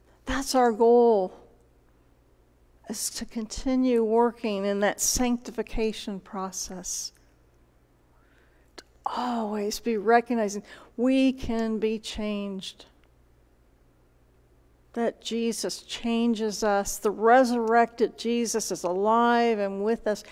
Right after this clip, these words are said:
and changes us. And if we can embrace that,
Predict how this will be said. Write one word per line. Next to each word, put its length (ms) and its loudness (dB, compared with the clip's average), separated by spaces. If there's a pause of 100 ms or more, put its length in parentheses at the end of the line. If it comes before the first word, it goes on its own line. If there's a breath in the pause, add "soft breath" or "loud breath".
(260 loud breath)
and 100 -2
changes 520 0
us. 200 2 (320 loud breath)
And 320 6 (360 loud breath)
if 200 4
we 260 6
can 300 0
embrace 840 4
that, 400 -4